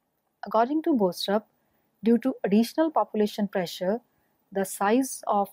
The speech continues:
the holdings is bound to fall eventually. Thus, the duration of lands which are left uncultivated and fallow has to be reduced.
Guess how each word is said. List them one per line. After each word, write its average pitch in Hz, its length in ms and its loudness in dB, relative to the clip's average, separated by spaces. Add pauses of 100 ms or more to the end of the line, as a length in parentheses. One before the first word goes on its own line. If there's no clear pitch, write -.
the 180 240 -4 (180)
holdings 190 720 0
is 185 340 0
bound 202 500 0
to 196 280 4 (160)
fall 180 400 -2 (100)
eventually. 170 640 -6 (1120)
Thus, 170 180 -2
the 170 120 -2
duration 190 500 2
of 214 220 0
lands 214 500 -2 (400)
which 196 260 2
are 190 340 0
left 185 420 -2 (140)
uncultivated 247 1000 2 (520)
and 233 240 2
fallow 214 500 0 (280)
has 202 200 -2
to 202 100 -2
be 190 140 2
reduced. 180 580 -6